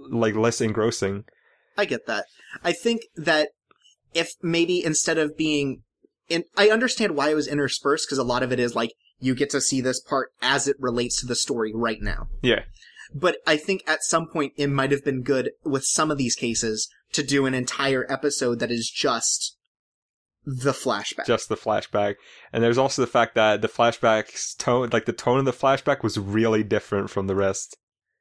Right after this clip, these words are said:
Speaker 2: Yeah, and I think that, I mean, it's a lot more of the, like,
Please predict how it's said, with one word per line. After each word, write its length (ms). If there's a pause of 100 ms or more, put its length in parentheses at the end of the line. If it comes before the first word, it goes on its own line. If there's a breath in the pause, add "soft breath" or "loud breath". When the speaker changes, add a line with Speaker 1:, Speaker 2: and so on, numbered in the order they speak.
(120)
Speaker 2:
Yeah, 320
and 80
I 80
think 240 (260)
that, 240
I 80
mean, 300
it's 200
a 60
lot 300
more 320
of 160
the, 140
like, 220